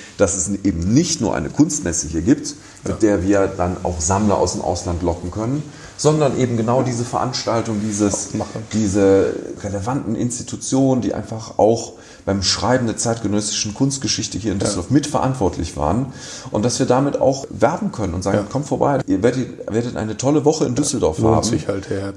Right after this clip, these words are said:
Speaker 1: Und Düsseldorf taucht bei, in, bei den Künstlern in eurer Sammlung taucht das an so vielen Stellen auf,
Speaker 2: Ja.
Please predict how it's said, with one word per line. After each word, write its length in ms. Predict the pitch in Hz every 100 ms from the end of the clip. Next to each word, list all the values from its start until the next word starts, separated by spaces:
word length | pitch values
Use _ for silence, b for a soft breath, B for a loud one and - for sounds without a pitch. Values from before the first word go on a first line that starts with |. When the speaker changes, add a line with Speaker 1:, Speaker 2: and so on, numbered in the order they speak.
| 117
Speaker 1:
Und 560 | 120 120 117 - -
Düsseldorf 540 | 120 143 147 127 127 127 - - - -
taucht 420 | 120 123 139 -
bei, 220 | 104 - -
in, 380 | 117 110 101 64
bei 100 | 110
den 160 | 113
Künstlern 560 | 117 151 - 131 120 117 - - -
in 200 | 117 -
eurer 320 | 113 113 104
Sammlung 460 | 110 147 127 113
taucht 240 | 113 117 -
das 380 | 113 - - -
an 140 | 104 113
so 100 | 175
vielen 300 | - 143 139
Stellen 380 | - 123 110
auf, 440 | 107 107 104 147
Speaker 2:
Ja. 100 | -